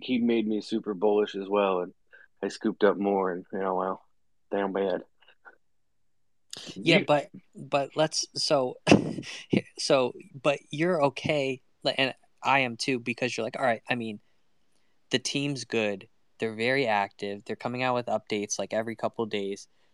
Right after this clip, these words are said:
Speaker 2: you know, just the price is down, right?" So you're like, "It, it sits okay with me." I'm like, "Well, okay, I, I, I think it's a good project still."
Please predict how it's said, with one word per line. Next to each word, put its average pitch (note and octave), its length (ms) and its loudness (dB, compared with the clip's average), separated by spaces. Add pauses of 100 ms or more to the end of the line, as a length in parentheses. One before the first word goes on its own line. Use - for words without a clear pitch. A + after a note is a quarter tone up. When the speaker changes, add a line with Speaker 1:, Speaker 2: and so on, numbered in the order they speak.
(380)
Speaker 2:
you - 100 -8
know, G#2+ 160 -2
just A#2+ 280 -4
the G#2+ 80 -4
price A#2+ 460 0
is G2+ 140 -10
down, - 340 -10
right?" - 260 -8 (120)
So - 140 -6
you're A2+ 260 -4
like, G2 320 -6 (260)
"It, D3 240 0
it - 160 -2
sits - 320 -2
okay A#2+ 320 2
with G2 200 -2
me." G2 120 -8
I'm G2 140 -10
like, G2 260 -10
"Well, A2 360 0 (340)
okay, G2+ 380 -4
I, A#2+ 120 2 (100)
I, A#2+ 200 0 (240)
I - 60 -2
think - 220 -4
it's A2+ 120 -8
a A2+ 60 -4
good G2 180 -6
project - 480 -12
still." - 260 -10